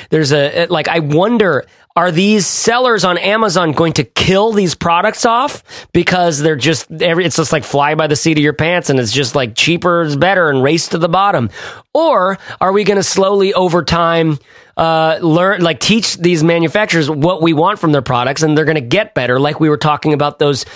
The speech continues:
Chinese brands like Anker and the lighting brand that you guys talked about, right? It's,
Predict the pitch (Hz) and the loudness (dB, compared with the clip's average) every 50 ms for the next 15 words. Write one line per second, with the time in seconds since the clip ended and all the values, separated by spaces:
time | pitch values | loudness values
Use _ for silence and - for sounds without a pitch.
0 | - - - - 190 180 185 185 185 151 - 165 165 180 185 180 190 185 - - | -16 -8 -4 -2 0 0 2 0 0 0 0 0 0 2 0 0 -2 -2 -4 -4
1 | 175 185 202 214 226 - - 165 160 165 185 180 - - - - - - 170 175 | -2 0 0 0 0 0 0 2 2 0 0 -4 -8 -14 -16 -8 -4 -2 0 0
2 | 175 165 170 170 170 190 240 285 285 214 160 147 135 127 120 120 - 143 135 110 | 2 2 2 2 2 2 0 0 0 0 2 2 2 2 0 0 0 0 -2 0
3 | 127 117 107 101 - - 127 110 101 - 117 101 104 104 87 80 - 117 127 143 | 0 -2 -2 -4 -4 -4 -2 -4 -2 -4 -4 -4 -2 -2 -2 -2 -2 -2 -2 0
4 | 175 202 185 170 165 160 - | -2 -2 -2 -2 -2 -2 -4